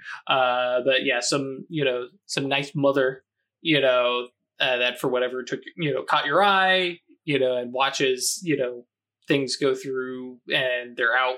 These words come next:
having food or whatever, and yeah, some, some particularly lucky, you know, scenario. Uh,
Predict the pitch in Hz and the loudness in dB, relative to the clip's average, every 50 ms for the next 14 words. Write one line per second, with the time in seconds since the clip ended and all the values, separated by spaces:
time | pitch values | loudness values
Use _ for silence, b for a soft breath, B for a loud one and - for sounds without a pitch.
0 | - - - 147 131 123 123 120 120 120 120 123 123 _ _ _ - - 233 240 | -6 -4 -2 -2 -2 -2 -4 -6 -8 -12 -14 -18 -20 _ _ _ -8 -4 -4 -2
1 | 226 220 214 214 208 190 185 180 180 175 175 170 170 170 170 165 156 147 139 135 | -2 -4 -4 0 2 2 4 4 4 2 2 2 0 0 0 0 0 0 0 0
2 | 135 131 127 127 - 139 139 127 - B B B B B B - 233 220 - 196 | 0 0 0 -2 -2 -4 -6 -6 -10 B B B B B B 0 0 2 2 2
3 | 214 208 220 233 208 220 214 202 196 190 190 180 160 151 160 165 160 165 - 170 | 2 2 2 0 2 4 4 6 6 6 6 6 6 6 6 4 2 2 -2 -8
4 | 165 160 156 151 151 _ _ _ _ _ - - 170 147 135 123 123 117 120 120 | -8 -6 -8 -8 -12 _ _ _ _ _ -2 0 2 2 2 2 0 -2 -6 -10
5 | _ _ _ _ _ _ - - - - 170 151 147 139 139 143 147 147 147 147 | _ _ _ _ _ _ -8 -2 0 2 2 4 4 4 2 2 2 0 2 4
6 | 147 147 147 147 151 151 151 151 151 - _ - 139 131 127 123 123 120 120 120 | 4 4 4 4 2 0 -4 -6 -8 -8 _ -2 -2 0 0 0 -2 -2 -4 -4
7 | 123 123 123 123 123 | -6 -6 -6 -6 -8